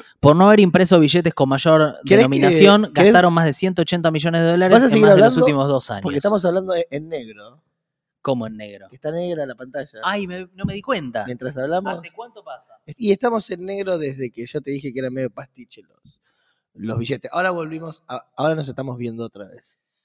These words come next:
Speaker 1: Bueno, me parece que esa es un poco, eh, la discusión del momento, que es cómo se baja la inflación. El aporte de Macri es,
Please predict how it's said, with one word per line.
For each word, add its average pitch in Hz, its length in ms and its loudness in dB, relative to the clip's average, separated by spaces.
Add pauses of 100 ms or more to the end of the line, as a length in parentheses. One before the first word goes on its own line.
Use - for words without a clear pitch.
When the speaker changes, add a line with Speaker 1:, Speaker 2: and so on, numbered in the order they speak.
(140)
Speaker 1:
Bueno, 131 360 -18
me 160 120 -14
parece 233 280 -8
que 196 300 -4
esa 247 240 -8
es 214 120 -8
un 165 180 -8
poco, 160 640 -6
eh, 135 180 -2
la 131 80 -4
discusión 143 400 -8
del 165 80 -8
momento, 170 240 -6
que 151 80 -6
es - 80 -16
cómo 165 220 -10
se - 80 -10
baja 151 180 -8
la 139 80 -8
inflación. 151 560 -8
El 135 140 -6
aporte 175 360 -4
de 160 100 -2
Macri 151 400 -2
es, 156 260 -4